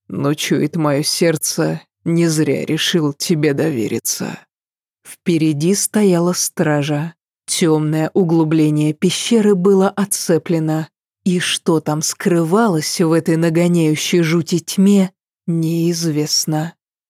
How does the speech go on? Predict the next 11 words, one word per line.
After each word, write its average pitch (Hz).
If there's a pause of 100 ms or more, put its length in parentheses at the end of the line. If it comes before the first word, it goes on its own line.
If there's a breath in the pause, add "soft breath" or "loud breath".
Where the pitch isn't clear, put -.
(340)
"Она 156
со 160
мной, 147
всё -
в -
порядке", - (260)
произнёс 156
Аш, 233
обращаясь 202
к -
стражам. 156